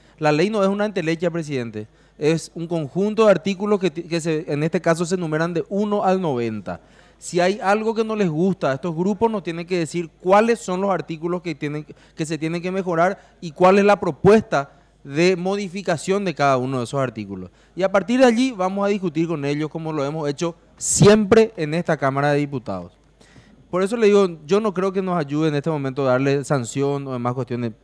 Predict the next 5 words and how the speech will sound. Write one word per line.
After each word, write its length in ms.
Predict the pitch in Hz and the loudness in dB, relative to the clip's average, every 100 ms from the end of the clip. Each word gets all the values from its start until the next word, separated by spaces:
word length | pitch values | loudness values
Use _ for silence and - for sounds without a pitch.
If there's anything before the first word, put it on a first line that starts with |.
| _ _ _ | _ _ _
Particularmente 720 | 139 143 143 170 170 170 175 | -4 -2 2 2 2 0 0
a 60 | 160 | 0
mí, 340 | 156 165 160 | -2 -4 -2
eh, 420 | 156 147 131 123 - _ _ _ | 2 2 2 0 -4 _ _ _
la, 640 | 139 147 143 135 123 131 | 0 4 8 8 6 0